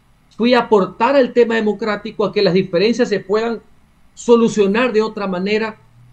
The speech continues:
a tratar de ayudar con la gobernabilidad. Puede ser que muchas cosas no se dieron, pero no fue por falta de voluntad. Y ya que decidimos la aplicación de la disolución parlamentaria, yo fui el encargado de ejecutarla.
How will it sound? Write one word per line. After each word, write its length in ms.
a 120
tratar 320
de 60
ayudar 420
con 140
la 60
gobernabilidad. 640
Puede 180
ser 140
que 100
muchas 300
cosas 320
no 100
se 160
dieron, 260
pero 140
no 80
fue 120
por 280
falta 260
de 120
voluntad. 460
Y 160
ya 220
que 120
decidimos 760
la 120
aplicación 680
de 80
la 80
disolución 560
parlamentaria, 760
yo 160
fui 160
el 80
encargado 580
de 140
ejecutarla. 680